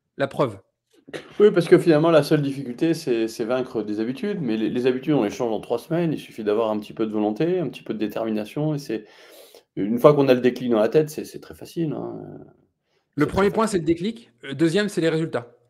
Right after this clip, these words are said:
Speaker 1: Quelqu'un
Speaker 2: C'est
Speaker 1: qui
Speaker 2: ça.
Speaker 1: commence, qui commence, qui veut perdre, mettons, quarante kilos, cinquante kilos, et qui se dit, « Ah ben, ce mois-ci, le premier mois, j'ai perdu déjà cinq kilos. Euh, c'est la première fois que ça m'arrive. Et en plus, j'ai pas de frustration. » Ben, il continue. Donc, il faut avoir les résultats.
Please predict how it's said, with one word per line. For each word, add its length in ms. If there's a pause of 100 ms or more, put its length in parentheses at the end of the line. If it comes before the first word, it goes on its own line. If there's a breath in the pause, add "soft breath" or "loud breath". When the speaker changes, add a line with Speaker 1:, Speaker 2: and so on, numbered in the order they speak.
(180)
Speaker 1:
Quelqu'un 280
Speaker 2:
C'est 80
Speaker 1:
qui 60
Speaker 2:
ça. 60
Speaker 1:
commence, 280 (100)
qui 100
commence, 320
qui 140
veut 160
perdre, 240
mettons, 260
quarante 280
kilos, 340
cinquante 340
kilos, 380
et 40
qui 160
se 40
dit, « 280 (480 soft breath)
Ah 60
ben, 360
ce 100
mois-ci, 260
le 60
premier 260
mois, 140
j'ai 100
perdu 220
déjà 160
cinq 220
kilos. 360
Euh, 180
c'est 80
la 60
première 160
fois 100
que 60
ça 80
m'arrive. 420 (100)
Et 60
en 60
plus, 200
j'ai 140
pas 140
de 60
frustration. » 540
Ben, 80
il 60
continue. 400 (640 soft breath)
Donc, 180
il 40
faut 120
avoir 180
les 80
résultats. 480